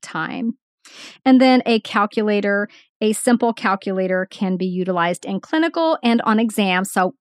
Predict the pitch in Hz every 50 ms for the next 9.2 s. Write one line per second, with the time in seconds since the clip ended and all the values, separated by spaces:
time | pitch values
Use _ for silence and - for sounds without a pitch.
0 | _ - - - - 208 202 196 - - - - 330 339 339 - 381 - - -
1 | 320 294 - - - 233 196 190 185 240 269 285 285 269 269 - - 254 240 233
2 | 226 233 226 - - 190 180 180 - 202 190 185 185 185 190 - 185 185 185 160
3 | - 175 175 175 180 196 - 196 180 - - - 180 - - - 170 - 180 175
4 | 165 165 170 160 - - 165 - _ _ - 202 202 202 196 208 208 208 190 180
5 | 175 - - 180 175 170 175 165 170 170 - 175 175 170 165 165 - - 175 165
6 | 156 165 185 - - - - - - - 220 208 220 226 226 220 - - 262 220
7 | 247 226 - - - 214 185 - 196 185 160 175 170 175 - - 175 165 165 -
8 | - 185 185 165 - - - 185 175 175 175 - - - - - 196 180 170 170
9 | 160 - -